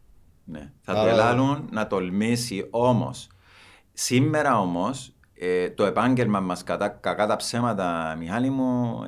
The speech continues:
Speaker 1: εν, ο, ε, εν, εν πλέον όπως παγιά που ελάλες να μπουν το κλειστό κύκλωμα, και εν εξαίρεση. Σήμερα,
Speaker 2: Ναι,
Speaker 1: δηλαδή,
Speaker 2: πρέπει να
Speaker 1: στο
Speaker 2: έχεις
Speaker 1: σύστημα
Speaker 2: κάποιες
Speaker 1: ασφαλείας
Speaker 2: ενώσεις.
Speaker 1: έχει διακόσιες εταιρείες εγκεκριμένες σήμερα.
Speaker 2: Ναι.
Speaker 1: Ε, και ένα,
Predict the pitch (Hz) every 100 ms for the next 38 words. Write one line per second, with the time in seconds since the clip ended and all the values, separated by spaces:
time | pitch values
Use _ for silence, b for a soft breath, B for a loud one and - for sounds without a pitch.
0 | 71 98 101 95 - - - _ _ _
1 | - - - - - - - - - -
2 | 117 110 107 95 107 104 104 - 98 95
3 | 95 95 101 95 98 95 98 98 95 90
4 | 95 90 - 98 87 98 92 95 107 113
5 | 110 - 104 87 85 - 135 135 120 113
6 | 131 135 123 127 123 139 135 127 135 160
7 | 139 - - - - 139 139 123 120 117
8 | 143 156 135 131 120 - 113 113 156 156
9 | 143 - 127 127 120 113 120 120 113 -
10 | 95 92 - - b b 92 95 92 120
11 | 120 120 120 - 139 143 147 123 123